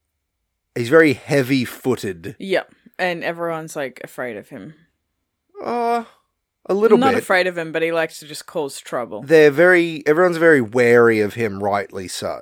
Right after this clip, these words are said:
Speaker 2: Yeah.
Speaker 1: Because he's a bit of a loose cannon.
Speaker 2: Everyone's kinda on edge. <laughs>
Speaker 1: Yeah. Uh, but he's good at his job.
Speaker 2: Yeah.
Speaker 1: I always like that when you have a character like this, but they're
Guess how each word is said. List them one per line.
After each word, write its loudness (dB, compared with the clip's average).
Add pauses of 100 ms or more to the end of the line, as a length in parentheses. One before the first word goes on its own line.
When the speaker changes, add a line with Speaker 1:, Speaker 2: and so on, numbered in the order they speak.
(160)
Speaker 2:
Yeah. -8
Speaker 1:
Because -6
he's -8
a -6
bit 0
of 0
a 0
loose -2
cannon. -12 (120)
Speaker 2:
Everyone's -14
kinda -12
on -12
edge. -14
<laughs> -14
Speaker 1:
Yeah. -6 (540)
Uh, 0
but 2
he's 0
good 6
at 4
his 2
job. -2 (240)
Speaker 2:
Yeah. -4
Speaker 1:
I 2
always 4
like 2
that -2
when -2
you -6
have -2
a -2
character -2
like -6
this, -6
but -10
they're -4